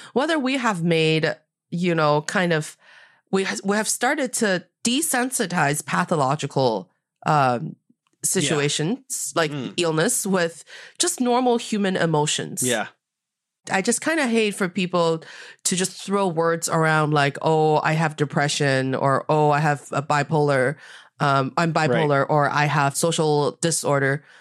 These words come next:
Speaker 1: social anxiety disorder." These are all names of,
Speaker 2: Right.
Speaker 1: you know, clinical mental illness or, or psychological, um, illness. These are things that people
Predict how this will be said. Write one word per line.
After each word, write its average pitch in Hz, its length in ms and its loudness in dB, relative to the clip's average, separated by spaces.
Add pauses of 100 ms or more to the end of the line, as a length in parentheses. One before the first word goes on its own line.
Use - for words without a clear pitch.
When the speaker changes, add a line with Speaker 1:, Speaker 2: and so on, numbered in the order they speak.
(140)
Speaker 1:
social 170 380 0
anxiety 147 320 0
disorder." 139 480 -2 (300)
These 277 260 -2
are 320 180 2
all 247 340 2
names 208 520 0
of, 170 400 -2
Speaker 2:
Right. 120 160 2
Speaker 1:
you 196 60 0
know, 175 140 2
clinical 208 960 0 (120)
mental 208 400 -2
illness 156 420 0
or, 151 180 0
or 147 200 2
psychological, 156 960 -2 (400)
um, 143 340 0
illness. 185 640 -2
These 175 420 -4
are 165 380 2
things 214 380 -2
that 185 200 -2
people 170 720 0